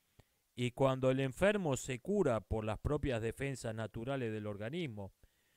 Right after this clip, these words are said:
se cura de su mal espontáneamente, naturalmente,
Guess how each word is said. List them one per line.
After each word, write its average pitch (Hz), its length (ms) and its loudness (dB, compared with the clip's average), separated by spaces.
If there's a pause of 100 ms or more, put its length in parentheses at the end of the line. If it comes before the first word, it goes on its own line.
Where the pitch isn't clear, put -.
(140)
se 131 260 -2
cura 165 360 8
de 139 140 6
su 143 200 0
mal 160 260 2
espontáneamente, 143 1000 0
naturalmente, 135 960 -2